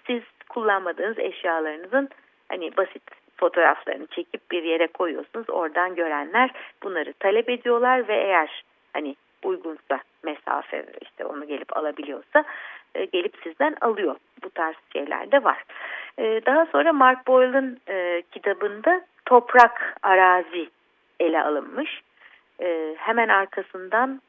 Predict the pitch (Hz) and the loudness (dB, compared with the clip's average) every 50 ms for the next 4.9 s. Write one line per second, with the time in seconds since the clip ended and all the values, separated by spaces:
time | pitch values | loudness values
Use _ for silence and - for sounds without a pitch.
0 | _ _ _ _ _ _ - - 202 190 190 185 185 165 160 - - - - 214 | _ _ _ _ _ _ 4 6 6 6 6 6 4 4 2 2 -6 -10 -4 0
1 | 185 165 156 - - - - - - _ _ _ - 175 175 165 175 165 - - | 0 0 0 0 -8 -12 -14 -16 -20 _ _ _ -4 -2 2 6 6 6 6 4
2 | - _ _ _ _ _ _ _ - - - - - - 175 165 160 160 156 147 | -6 _ _ _ _ _ _ _ -14 -12 -12 -10 -6 -4 -4 -4 -4 -6 -10 -12
3 | 147 - - 143 139 147 _ _ _ - 160 151 151 151 147 143 _ - - - | -12 -8 -4 -4 -4 -4 _ _ _ -16 -14 -12 -12 -12 -12 -14 _ -18 -14 -10
4 | - - 165 160 156 156 151 156 156 147 - 156 - - - 190 233 240 | -8 -6 -6 -6 -8 -10 -10 -10 -10 -10 -10 -10 -12 -10 -6 -6 -8 -8